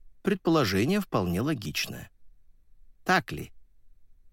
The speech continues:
Насколько я знаю, подобные эксперименты требуют сложнейшего оборудования,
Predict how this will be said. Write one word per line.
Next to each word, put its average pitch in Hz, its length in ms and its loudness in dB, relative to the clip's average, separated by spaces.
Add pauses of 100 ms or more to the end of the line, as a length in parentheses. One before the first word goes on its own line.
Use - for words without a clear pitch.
(200)
Насколько 131 480 2
я 117 160 6
знаю, 127 440 2
подобные 107 540 4
эксперименты 117 640 2
требуют 127 540 2
сложнейшего 107 800 0
оборудования, 87 840 -2